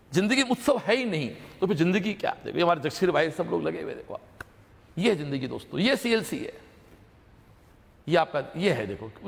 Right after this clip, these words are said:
उत्साह, ये session end का है। लोग कहते हैं first impression, last impression, right? हम कहते हैं अंत भला सब भला, ये आखिरी दिन है, Last दिन बच्चा,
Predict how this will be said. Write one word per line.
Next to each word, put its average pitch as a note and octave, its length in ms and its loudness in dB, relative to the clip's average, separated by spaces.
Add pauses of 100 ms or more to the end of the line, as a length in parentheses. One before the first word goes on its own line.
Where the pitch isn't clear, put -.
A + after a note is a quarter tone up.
(100)
उत्साह, - 800 -2
ये C4+ 60 4
session C#4+ 360 0
end C4+ 280 0
का A#3+ 120 4
है। A#3 160 2
लोग A3+ 260 2
कहते C4+ 220 -2
हैं B3 220 -2 (100)
first - 400 0
impression, A#3 380 0
last A#3 260 2
impression, G#3+ 420 0
right? A#3+ 280 2 (420)
हम F3+ 140 2
कहते A3 220 0
हैं - 60 -4
अंत A#3 180 4
भला A#3 320 4 (240)
सब G3+ 200 -2
भला, D#3 240 2
ये D#3 80 -2
आखिरी B3 360 2
दिन G3 180 -6
है, - 180 -6 (460)
Last A3+ 400 4
दिन D#4+ 140 -6
बच्चा, C4 360 2